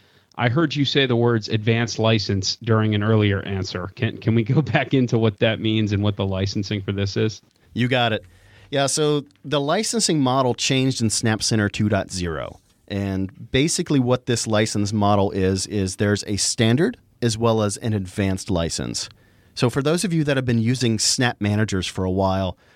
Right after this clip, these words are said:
Speaker 2: think of all the capabilities that you have with Snap Manager. So you've got application consistent backup, you've got recovery, you've got cloning of your databases, transferring to a Snap Mirror, Snap Vault secondary.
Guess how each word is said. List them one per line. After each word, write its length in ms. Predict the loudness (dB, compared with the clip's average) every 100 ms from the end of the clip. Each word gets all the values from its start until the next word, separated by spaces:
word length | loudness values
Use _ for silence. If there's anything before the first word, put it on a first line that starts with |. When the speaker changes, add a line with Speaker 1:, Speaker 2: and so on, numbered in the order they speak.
| _
Speaker 2:
think 300 | -6 -2 0
of 100 | 0
all 140 | 2
the 80 | 0
capabilities 600 | 0 -2 0 0 2 0
that 140 | -2 -6
you 80 |
have 240 | -4 -4 -4
with 120 | -4
Snap 360 | -2 -2 -4 -4
Manager. 380 | -6 -6 -8
So 140 | -8 -6
you've 120 | 0
got 140 | 0
application 720 | 2 -2 -2 0 0 2 0 -2 _ _ _ -4
consistent 580 | -2 0 0 0 0
backup, 480 | 2 2 4 2 0 -10 -20 _
you've 160 | -8 -2
got 200 | -4 -4
recovery, 540 | -4 -2 2 4 2
you've 260 | 2 -2 -4
got 160 | -6
cloning 420 | -4 2 4 4 4
of 80 |
your 100 | 2
databases, 800 | 2 2 2 0 0 -2 -4 -6 -10 -20 _ _ _
transferring 880 | -8 -2 0 -2 0 2 4 2 -2
to 480 | -4 -2 0 0 0
a 280 | 0 0 0
Snap 400 | 0 0 0 0
Mirror, 380 | 0 2 0 -2
Snap 360 | -4 -4 -4
Vault 220 | -4 -4
secondary. 640 | -4 -6 -2 -2 0 -2 -4